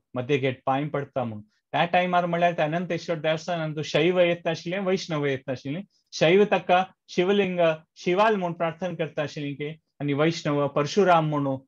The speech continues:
विष्णूची म्हणू ताका अनंतेश्वराक प्रार्थना करता ती तशी म्हूण सांगिल्लें आसा. तो दो-, पुन-, पुराजन प्रार्थना करता अशी म्हूण सांगिल्लें आसा. आनी तशींची, अ, ते चार्डाक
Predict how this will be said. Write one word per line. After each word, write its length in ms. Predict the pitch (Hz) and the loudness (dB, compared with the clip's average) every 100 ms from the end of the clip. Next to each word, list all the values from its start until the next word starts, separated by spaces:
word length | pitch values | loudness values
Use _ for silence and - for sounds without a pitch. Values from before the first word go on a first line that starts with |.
| - | -6
विष्णूची 540 | 165 170 - 220 214 | -4 -2 0 0 0
म्हणू 320 | 175 147 143 131 | -2 -2 -4 -6
ताका 440 | _ _ 143 151 | _ _ -6 -2
अनंतेश्वराक 720 | 147 160 160 143 147 139 131 | 0 0 -2 -2 0 0 -2
प्रार्थना 480 | 131 127 135 131 151 | -4 -2 -4 -4 -6
करता 320 | 139 127 131 | -4 -4 -4
ती 160 | 120 123 | -6 -6
तशी 260 | 117 123 127 | -8 -8 -6
म्हूण 120 | 120 | -4
सांगिल्लें 340 | 123 123 120 | -2 -2 -2
आसा. 180 | 113 - _ _ _ _ | -6 -12 _ _ _ _
तो 60 | 131 | -6
दो-, 340 | 120 135 160 156 | -2 -2 -2 -8
पुन-, 220 | 143 147 151 | -4 -2 -2
पुराजन 440 | 151 180 233 226 | 2 4 4 2
प्रार्थना 400 | - 156 - 147 | 2 0 0 -4
करता 280 | 131 117 127 | -4 -4 -6
अशी 240 | 120 131 | -10 -10
म्हूण 120 | 123 | -8
सांगिल्लें 300 | 117 127 117 | -4 -2 -2
आसा. 240 | 113 - _ _ _ _ _ - | -4 -10 _ _ _ _ _ -6
आनी 240 | 123 131 131 | 0 2 2
तशींची, 720 | - 135 175 175 165 147 143 - _ _ _ _ _ _ _ _ _ - | 0 0 2 2 2 -2 -4 -8 _ _ _ _ _ _ _ _ _ -18
अ, 400 | - 120 117 117 - _ _ - | -6 -4 -2 -4 -10 _ _ -6
ते 80 | 123 | -4
चार्डाक 600 | - 156 180 165 156 | 4 4 8 6 6